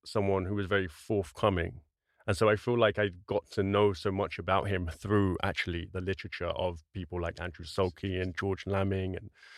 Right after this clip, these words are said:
C L R James, c-, because my dad would have read the same books that Andrew Sulky read. He would have had the same references. He would have had the same, um, even, like, similar transgressions, you know. He, he,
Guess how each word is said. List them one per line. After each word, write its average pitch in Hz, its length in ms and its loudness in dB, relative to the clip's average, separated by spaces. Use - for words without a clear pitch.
C - 240 -4
L 90 160 2
R 85 140 -2
James, 101 360 -2
c-, 120 180 -6
because 101 380 -4
my 107 120 -2
dad 135 240 2
would 123 100 2
have 104 80 0
read 110 160 2
the - 80 -16
same 104 280 2
books - 280 0
that 90 140 -4
Andrew 95 220 -2
Sulky 110 340 0
read. - 220 -12
He 110 80 -4
would 107 140 2
have 98 100 0
had 107 140 0
the 98 60 -6
same 104 340 2
references. 101 680 -2
He 110 60 -2
would 98 140 4
have 92 100 -8
had 110 140 2
the 101 80 -8
same, 113 460 0
um, 98 600 4
even, 107 340 0
like, - 200 -2
similar 95 320 0
transgressions, - 1120 -2
you 92 80 -2
know. 87 240 0
He, 90 200 -10
he, 95 120 -4